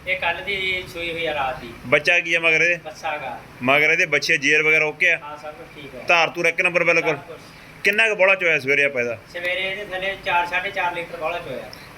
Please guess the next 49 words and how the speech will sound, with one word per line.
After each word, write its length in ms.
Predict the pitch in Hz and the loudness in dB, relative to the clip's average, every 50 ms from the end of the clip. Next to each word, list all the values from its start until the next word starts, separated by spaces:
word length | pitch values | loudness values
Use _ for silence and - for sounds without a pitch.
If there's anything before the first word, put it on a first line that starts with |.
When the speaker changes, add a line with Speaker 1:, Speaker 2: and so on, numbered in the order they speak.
| - - | -6 0
Speaker 2:
ਠੀਕ 240 | - 165 160 143 147 | 2 4 4 4 4
ਹੈ। 180 | 135 123 110 - - - - - - 165 | 4 2 0 -4 -12 -20 -18 -6 -2 -2
ਅੰਦਾਜ਼ਾ 400 | 165 160 151 170 165 160 170 175 | 0 4 4 4 4 4 4 2
ਵੀ 100 | 175 180 | 2 2
ਕਿੰਨਾ 200 | 175 175 165 165 | 0 0 2 2
ਦੁੱਧ 160 | 160 165 170 | 2 2 2
ਪਾ 160 | 165 160 160 | 4 4 2
ਦੂਗੀ 240 | 151 147 143 135 131 | 2 2 4 4 4
ਇਹ? 160 | 127 117 113 110 110 - - - 147 | 4 4 2 0 -4 -12 -20 -10 -4
Speaker 1:
ਦੇਖੋ, 260 | 165 185 185 190 208 | -2 -2 -2 -2 -4
ਦੁੱਧ 260 | 208 185 185 180 175 | -6 -6 -6 -6 -6
ਵੈਸੇ 360 | - 180 180 175 175 185 196 185 | -4 -2 0 0 0 -2 -4 -6
ਸੇਵਾ 340 | - 175 170 170 170 175 | -4 -4 -2 -2 -2 -2
ਦਾ 120 | 175 175 170 | -2 -2 -4
ਹੁੰਦਾ, 440 | 160 175 175 190 190 190 190 190 - - - - - | -4 -2 0 0 2 2 2 0 -4 -8 -14 -12 -10
ਆਪਾਂ 220 | 160 160 - 180 | -8 -6 -4 -4
ਕਹਦੇ 220 | 175 185 185 - - | -4 -2 -2 -2 -2
ਵੀ 120 | 208 208 | -4 -4
ਮਾਲਕਾਂ 420 | 190 175 170 170 170 170 175 175 180 | -4 -2 -2 -2 -2 -2 -2 -4 -4
ਨੇ 60 | 185 | -6
ਸਤਾਰਾਂ, 360 | 180 - - 175 170 170 170 | -8 -8 -6 -4 -4 -4 -4
ਅਠਾਰਾਂ 320 | 170 165 165 165 170 170 | -4 -4 -4 -4 -4 -6
ਲੀਟਰ 220 | 165 165 165 - 165 - - - - - | -6 -8 -10 -12 -16 -18 -18 -16 -12 -10
ਪਲੂਣ 260 | 175 170 175 175 170 | -8 -6 -6 -6 -6
ਥੱਲੇ 220 | 170 170 160 170 170 | -8 -8 -8 -8 -8
ਚੋਇਆ 320 | 165 165 160 156 151 143 | -6 -4 -4 -4 -4 -4
ਹੋਇਆ। 220 | 143 135 - - - - - - - - - | -6 -8 -10 -12 -14 -16 -18 -20 -12 -4 0
Speaker 2:
ਚੋਣ 220 | 160 160 160 156 | 2 2 4 4
ਚਵਾ 200 | 139 160 160 160 | 4 4 4 6
ਧਾਰਾ 240 | 156 170 165 156 151 | 6 6 6 6 6
ਇੱਕ 140 | 151 151 175 | 4 2 0
ਨੰਬਰ 240 | 170 165 151 156 147 | -2 0 2 2 2
ਆ। 60 | 143 | 2
Speaker 1:
ਪੂਰਾ 320 | 131 165 165 165 160 156 | 0 -4 -8 -8 -6 -6
ਵਧੀਆ 240 | 156 151 151 160 160 | -8 -8 -10 -10 -10
ਹੈਗਾ। 200 | - 127 120 - - - - - - - - - - - | -10 -10 -12 -14 -16 -18 -20 -20 -18 -16 -16 -4 2 4
Speaker 2:
ਤੇ 160 | 175 175 165 | 6 6 8
ਰੇਟ 240 | 156 160 160 156 160 | 8 6 6 6 6
ਇਹਦਾ? 260 | 156 160 165 156 139 - - - - - - - - - - - - | 6 4 2 2 0 -6 -18 -20 -20 -20 -20 -20 -20 -20 -18 -10 -4
Speaker 1:
ਰੇਟ 240 | 170 180 185 185 190 | 0 2 2 2 2
ਇਹਦਾ 220 | 190 185 202 208 | 0 0 0 -2
ਫੋਨ 260 | 202 - - - 160 160 | -2 -4 -4 -6 -4 -4
ਤੇ 120 | 156 151 | -6 -6
ਕਰ 160 | 139 143 127 | -6 -6 -6
ਲਾਂਗੇ। 260 | 131 127 123 117 117 113 - 123 | -8 -8 -10 -10 -10 -12 -8 0
Speaker 2:
ਜਾਇਜ਼ 280 | 110 123 131 143 151 151 | 4 4 6 6 4 2
ਹੋ 100 | 160 160 | 2 2
ਜਾਵਾਂ? 240 | 151 147 143 143 135 | 2 2 0 -2 -6
Speaker 1:
ਹਾਂਜੀ। 360 | 139 143 139 135 131 127 | -8 -10 -10 -10 -12 -16